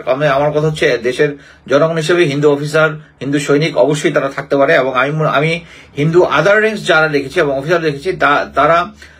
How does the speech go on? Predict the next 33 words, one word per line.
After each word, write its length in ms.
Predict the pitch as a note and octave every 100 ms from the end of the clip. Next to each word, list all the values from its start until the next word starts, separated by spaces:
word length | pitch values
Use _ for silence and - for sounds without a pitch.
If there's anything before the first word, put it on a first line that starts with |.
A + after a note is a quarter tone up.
| _ -
আহ, 580 | B2 C3+ C3 A2+ G#2
রেগুলার 360 | A2+ D#3 G3+ G#3+
অফিসার 300 | D#3+ D#3+ F3+
থেকে 380 | F3+ F3+ F#3 D#3 -
হার্ড 240 | D3 D#3
ওয়ার্কিং 300 | D3 C3+ C#3
হয়, 300 | G#2+ G#2+ B2+ - - -
যেহেতু 220 | C#3 C#3+
তারা 160 | D3+
জানে 220 | C#3+ C3+ C#3
তারা 200 | C3 A#2+
মাইনরিটি। 540 | A#2 C3+ C#3+ B2+ - - _ -
But 120 | C3
আমি 400 | D3 F#3+ F#3+ - - - _ _ _ _ -
হিন্দু 300 | D3+ F#3 G3+
অফিসার 420 | G3 D#3+ F#3+ G3+ F#3
হইতে 260 | F#3+ G3
কোনো, 400 | E3 E3+ E3+ B2+
মানে, 180 | C#3 C#3+
আহ, 680 | C#3 B2 A#2+ A#2 C2 D#2+ A2
সেনাবাহিনীতে 480 | - D#3+ D#3+ D#3+ D#3+
অফিসার 380 | D3+ D3+ E3
হইলে 140 | D#3 D#3
কোনো 140 | D3
সমস্যা 280 | D3 C#3 D#3
আমি 100 | D3+
দেখি 160 | C3 D#3
না। 160 | G3+ - - -
But 140 | F3 F#3+ - _ -
তাদেরকে 440 | F#3+ G#3 G#3 G#3
অবশ্যই 640 | F3 G3 - G3+ F3 C3+ A#2+
সিকিউরিটি 420 | D#3 D3 D#3+ D3
ক্লিয়ারেন্স 460 | C#3+ D3 D3 -